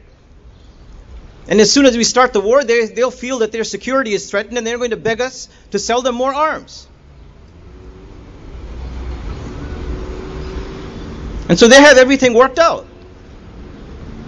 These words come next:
And so what conclusion can we draw when we listen to these ayat?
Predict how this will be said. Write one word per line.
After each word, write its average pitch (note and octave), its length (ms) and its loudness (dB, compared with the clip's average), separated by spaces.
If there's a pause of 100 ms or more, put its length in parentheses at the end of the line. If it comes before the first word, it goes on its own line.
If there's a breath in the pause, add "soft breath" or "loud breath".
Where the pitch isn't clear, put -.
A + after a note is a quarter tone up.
(800)
And F3+ 100 4
so A3 80 6
what C4+ 160 10
conclusion B3+ 500 6
can G#3+ 140 2
we G3+ 140 0
draw F3+ 420 4 (1300)
when G3+ 140 4
we G3+ 120 4
listen G#3+ 360 4
to G3+ 100 -4
these F#3 200 -6
ayat? E3 440 0